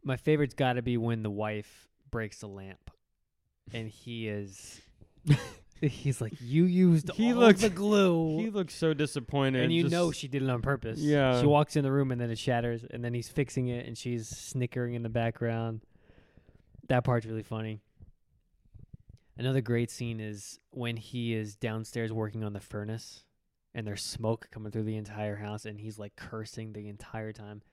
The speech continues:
Speaker 1: Again, that brought back memories of my dad just fixing stuff around the house when we were growing up. <laughs> And he's just screaming through the basement. And it, the wife's, like, looking, like, going near the furnace, like, asking if he was okay. Um,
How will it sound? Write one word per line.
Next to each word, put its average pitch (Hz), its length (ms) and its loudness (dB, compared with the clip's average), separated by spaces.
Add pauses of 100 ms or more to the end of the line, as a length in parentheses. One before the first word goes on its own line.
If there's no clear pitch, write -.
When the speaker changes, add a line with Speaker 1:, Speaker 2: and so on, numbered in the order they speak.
(300)
Speaker 1:
Again, 117 280 2
that 113 140 0
brought 113 220 -2
back 110 220 -6
memories 110 400 -2
of 104 80 -6
my 104 180 -6
dad 101 380 -6
just 104 200 -10
fixing 107 300 -10
stuff 107 280 -10
around 107 180 -4
the 101 60 -6
house 113 300 -4
when 117 100 -8
we 110 60 -2
were 110 100 -4
growing 113 280 -2
up. 113 260 -8 (1040)
<laughs> 151 80 4 (400)
And 233 360 2
he's 214 280 -4
just 165 260 -6
screaming 143 580 -4
through 131 160 -4
the 123 80 -6
basement. 127 520 -4 (760)
And 135 180 -4
it, 135 140 -6
the 135 80 0
wife's, 123 360 -2
like, 120 220 -10
looking, 127 460 -12
like, 117 240 -6 (420)
going 117 220 -2
near 117 120 -4
the 113 80 -4
furnace, 113 480 -6
like, 117 140 -10
asking 113 260 -12
if 110 80 -16
he 120 80 -10
was 113 100 -12
okay. 110 320 -14 (920)
Um, 131 480 -2